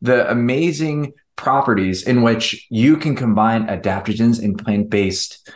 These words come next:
uh, plant-based medicines to actually have a huge impact. So, um, and we're already talking about it as is, but, like, when it comes to the, the cannabis plant, um, I think there's a lot of misconceptions to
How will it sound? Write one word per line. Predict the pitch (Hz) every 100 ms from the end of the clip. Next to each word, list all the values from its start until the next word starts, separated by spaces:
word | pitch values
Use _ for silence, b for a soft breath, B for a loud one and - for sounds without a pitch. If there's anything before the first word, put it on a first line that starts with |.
| B -
uh, | 104 98 90 80 - _
plant-based | - 123 110 104 92
medicines | 117 123 110 95
to | 110
actually | 107 113
have | 98 104
a | 101 95
huge | - 113 95
impact. | 113 117 92 95
So, | - 127 117 117 B B -
um, | 127 120 113 -
and | 135 135
we're | 139 160 208
already | 233 220
talking | - 147 156
about | 127 120
it | 113
as | 107 101
is, | 117 113
but, | 110 107
like, | 104 104
when | 117
it | 113 -
comes | 143 180 - -
to | 139 123 117 107
the, | 107 101 101
the | 104
cannabis | - 139 139 117 110
plant, | - - 113 - - - B B B B
um, | 110 107 104 98
I | 120
think | 117 151 147
there's | 131
a | 117
lot | 104 110 127
of | 123
misconceptions | 117 117 - 95 - 120 117 - 90 82 - - b b _
to | - 208 202 120 104 92